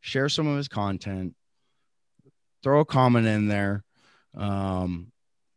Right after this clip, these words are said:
support him because it, because I'm telling you, he, it, it is good content. It's good stuff. Um, it's stuff that, it's good reminders, uh, good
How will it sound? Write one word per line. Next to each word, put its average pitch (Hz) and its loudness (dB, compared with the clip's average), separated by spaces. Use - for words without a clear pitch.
support 135 0
him 113 4
because 110 0
it, 117 -6
because 120 0
I'm 120 2
telling 127 4
you, 117 2
he, 117 -4
it, 117 -2
it 135 2
is 135 4
good 120 2
content. 104 0
It's 98 -10
good 107 -4
stuff. 104 0
Um, 92 -6
it's 92 -8
stuff - -6
that, 98 -10
it's - -16
good 107 -8
reminders, 104 -2
uh, 98 -12
good 110 -8